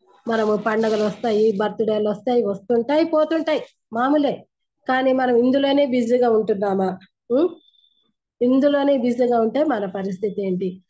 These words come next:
అందులో ఇప్పుడు చూస్తుంటే, ఆ,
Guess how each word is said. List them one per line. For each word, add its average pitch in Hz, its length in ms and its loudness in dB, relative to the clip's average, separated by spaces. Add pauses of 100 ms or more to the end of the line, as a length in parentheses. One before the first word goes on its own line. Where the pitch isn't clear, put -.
(160)
అందులో 240 320 0
ఇప్పుడు 240 300 0
చూస్తుంటే, 262 1000 -2 (460)
ఆ, 233 60 -2